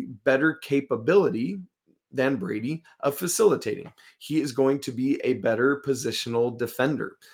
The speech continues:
Um, it's just true. And it's part of what his game has and can do. Um, I think, um,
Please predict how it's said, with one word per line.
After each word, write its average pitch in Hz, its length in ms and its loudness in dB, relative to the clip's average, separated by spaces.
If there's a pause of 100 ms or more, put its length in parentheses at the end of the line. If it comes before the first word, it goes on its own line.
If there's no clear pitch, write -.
(200)
Um, 107 580 -8 (880)
it's 135 140 -4
just 135 180 -4
true. 156 280 4 (220)
And 120 240 2
it's 110 220 -4
part 123 420 2
of 127 240 2
what 117 400 2
his 127 300 0
game 110 440 -6 (180)
has 113 600 0
and 107 400 -6 (280)
can 110 280 -2
do. 123 320 2
Um, 107 440 0
I 127 100 0
think, 131 440 0 (380)
um, 113 420 -2